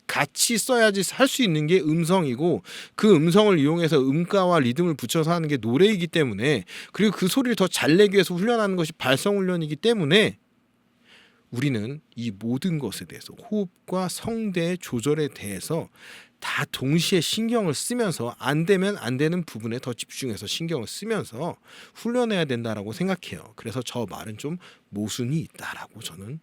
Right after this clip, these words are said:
생각을 합니다. 네. 세스릭스의 영향이 큰 것 같아요. "호흡에 신경 쓰지 마라." 저것도 뭔가 약간 세스릭스의 모든 건 알 수가 없잖아요. 세스릭스 일부분만 아는 사람들이 있겠죠. 뭐 가서 일주일만 훈련받고 오든가 삼 일만 훈련받고 오든가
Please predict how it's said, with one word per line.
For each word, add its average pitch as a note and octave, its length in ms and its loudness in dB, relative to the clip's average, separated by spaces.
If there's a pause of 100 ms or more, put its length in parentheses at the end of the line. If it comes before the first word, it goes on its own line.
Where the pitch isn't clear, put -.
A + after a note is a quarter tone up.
생각을 B2 440 -8
합니다. E3 400 -8 (340)
네. - 140 -20 (300)
세스릭스의 G3+ 520 0
영향이 B2 240 0
큰 - 160 -10
것 F#3+ 140 -4
같아요. G2 200 -14
"호흡에 E3+ 220 -4
신경 D#3+ 160 -4
쓰지 - 200 -10
마라." - 200 -14
저것도 A3 720 2
뭔가 C#3 340 2
약간 A#2 320 -2
세스릭스의 A#3+ 880 2
모든 A3+ 380 4
건 D4 160 4
알 G#3+ 100 4
수가 G#3 180 -4
없잖아요. D3 560 -4
세스릭스 B3+ 460 0
일부분만 G3+ 640 2
아는 A#2+ 340 -2
사람들이 C#3 560 -6
있겠죠. A#2+ 460 -8 (140)
뭐 G2+ 120 -6
가서 B2+ 280 0
일주일만 G3 500 2
훈련받고 C#3+ 480 0
오든가 F#2 240 -8
삼 A3 220 -6
일만 G3+ 260 -2
훈련받고 D3+ 520 -4
오든가 F#2 220 -10